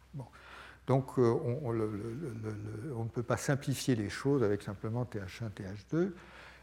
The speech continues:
mais surtout, ça s'est complexifié parce qu'on a trouvé des phénomènes qui ne collent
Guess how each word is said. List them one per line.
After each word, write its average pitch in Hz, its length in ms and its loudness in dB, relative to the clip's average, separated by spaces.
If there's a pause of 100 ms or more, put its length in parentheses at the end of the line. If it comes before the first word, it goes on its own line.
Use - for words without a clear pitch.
(100)
mais 147 280 10
surtout, 190 600 4
ça - 220 2
s'est 135 180 2
complexifié 120 840 -2
parce - 400 -2
qu'on 147 600 2
a 110 80 0
trouvé 120 320 2
des 101 100 -4
phénomènes 107 560 -4
qui - 120 -10
ne - 40 -12
collent 95 200 -6